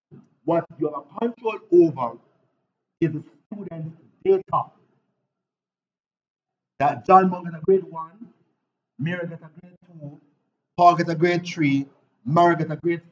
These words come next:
four. Your school can hide that. But the statistical results for your school can be,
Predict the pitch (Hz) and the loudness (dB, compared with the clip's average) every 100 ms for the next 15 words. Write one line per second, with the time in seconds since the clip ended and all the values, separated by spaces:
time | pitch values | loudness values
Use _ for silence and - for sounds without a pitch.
0 | 156 139 127 - _ _ _ _ _ _ | -10 -8 -8 -10 _ _ _ _ _ _
1 | _ _ 160 160 - 185 165 160 156 156 | _ _ 0 0 -2 0 2 2 -2 -2
2 | 143 123 127 127 - - _ _ _ _ | -4 -4 -2 -4 -6 -20 _ _ _ _
3 | _ _ _ _ _ _ _ _ _ 151 | _ _ _ _ _ _ _ _ _ -6
4 | 156 139 - 160 180 - 202 214 170 156 | -4 -10 -10 -12 -14 -20 -20 -20 -14 -14
5 | 139 135 143 180 208 _ - 151 123 135 | -14 -14 -10 -10 -12 _ -8 -8 -8 -16
6 | _ _ _ _ _ _ _ _ _ _ | _ _ _ _ _ _ _ _ _ _
7 | _ _ _ _ _ 170 147 147 143 | _ _ _ _ _ 2 2 2 -4